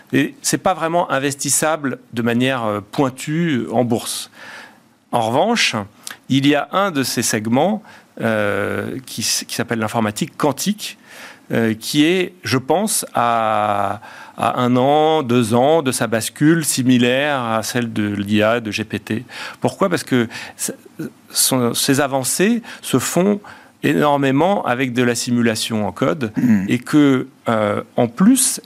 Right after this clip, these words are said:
Speaker 1: c'est extrêmement synergistique avec l'I A. Parce que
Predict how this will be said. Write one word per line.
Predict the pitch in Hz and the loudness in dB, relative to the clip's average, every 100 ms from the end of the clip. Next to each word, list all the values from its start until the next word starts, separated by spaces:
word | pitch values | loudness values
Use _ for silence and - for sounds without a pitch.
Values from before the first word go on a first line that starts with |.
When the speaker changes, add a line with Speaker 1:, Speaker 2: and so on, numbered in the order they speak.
| - | -4
Speaker 1:
c'est | - - - | 0 0 0
extrêmement | - - - 156 160 | -2 -2 -2 -2 0
synergistique | - 202 185 156 135 131 - 220 127 | 0 2 2 2 -2 -4 2 2 2
avec | 101 101 - | -4 -6 -6
l'I | 101 | -4
A. | 101 110 - - - - - - - | -4 -8 -20 -20 -16 -14 -12 -14 -6
Parce | 120 - | -4 -2
que | - 135 123 | 2 4 2